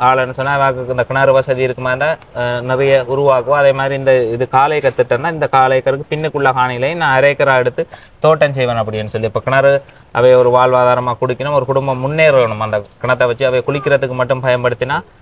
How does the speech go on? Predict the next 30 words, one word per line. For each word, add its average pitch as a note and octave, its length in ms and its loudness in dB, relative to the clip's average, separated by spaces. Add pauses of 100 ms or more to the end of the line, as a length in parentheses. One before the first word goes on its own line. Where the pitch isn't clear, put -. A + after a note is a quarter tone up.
(220)
ஆஹ், A#2+ 320 -2
அது B2 280 4
ஒரு B2 260 2 (100)
பிரயோசனமானதா C3+ 720 0
இருக்காது. A#2+ 300 0
அந்த C#3 140 0
குடும்பம் D3 360 -2
அதை C3+ 160 4
வச்சு C3 220 2
நல்லா C3 320 2
வரும். C3 200 0
அப்ப C3+ 180 -2
எது, D#3 220 2
எந்த E3+ 200 0
குடும்பம் F3 360 0
நல்லா D3+ 280 4
வரக்கூடிய C3+ 440 0
குடும்பமோ C3+ 300 -2
அதுக்கு C#3 340 0 (100)
கொடுக்கணும், C3+ 340 0
அதுக்கு B2+ 360 0
தெரிவு C3+ 100 0
செய்து C3 300 -2
கொடுங்கன்னு C#3+ 360 -2
தான், F3 160 2 (460)
ஆஹ், B2 600 4
அந்த A#2 260 2
காசிநாதர், C#3+ 640 2 (180)
ஆஹ், B2+ 360 2 (300)
கார்த்திகேசன் C#3 600 0